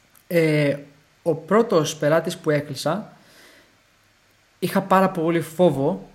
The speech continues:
και self-doubt, αυτό που λέμε τώρα, ε, στον δρόμο πατεώνα και τα λοιπά, γιατί λέω, "Ωραία, τον έκλεισα. Πώς θα τον βοηθήσω εγώ τώρα;" Ήξερα, είχα στο μυαλό μου τα βήματα, αλλά δεν το έχω ξανακάνει ποτέ.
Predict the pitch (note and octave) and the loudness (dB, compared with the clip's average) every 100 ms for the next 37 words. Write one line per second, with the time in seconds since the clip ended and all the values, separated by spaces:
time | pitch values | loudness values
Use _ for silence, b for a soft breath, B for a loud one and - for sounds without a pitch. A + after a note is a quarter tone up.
0 | _ - D3 F3 D3+ C#3 C3 D3 - - | _ -8 -2 -2 -2 0 0 0 -6 -20
1 | _ _ _ D3 G3+ E3+ F3 D3+ E3+ B2+ | _ _ _ -8 -6 0 0 2 2 0
2 | C3 - - D#3 C#3+ C#3 C3+ C3 - - | -4 -16 -8 -2 0 2 0 -2 -6 -14
3 | - E3 D#3+ D3 C3+ C3 D3+ C#3 B2+ D3 | -10 -4 -2 -2 -2 0 0 -2 -2 -4
4 | F3+ B B E3+ F3 G#3+ A3+ G#3+ - D#3 | -4 B B -6 0 2 4 2 -2 2
5 | D#3+ C3 D3 D3+ D3+ - B2+ - _ - | 2 2 0 -4 -4 -10 -14 -18 _ -20
6 | _ _ - G3+ D#3 C3 - - _ _ | _ _ 2 4 4 2 -8 -14 _ _
7 | _ _ _ _ _ - - - D#3+ E3 | _ _ _ _ _ -16 -16 -18 -6 -2
8 | D3+ D3+ E3 - C#3+ C#3+ C#3+ C#3+ E3 A3 | 0 0 -2 0 0 0 2 2 4 2
9 | - D#3+ - - G3 G#3 F#3+ E3+ D#3 C#3 | 2 2 0 -6 -4 0 2 2 0 -2
10 | D3+ C#3 D#3 G3+ - G#3+ A#3+ A#3+ D#3 C#3 | -2 0 -2 -2 0 4 4 4 0 0
11 | A#2+ B2 B2 | -2 -4 -8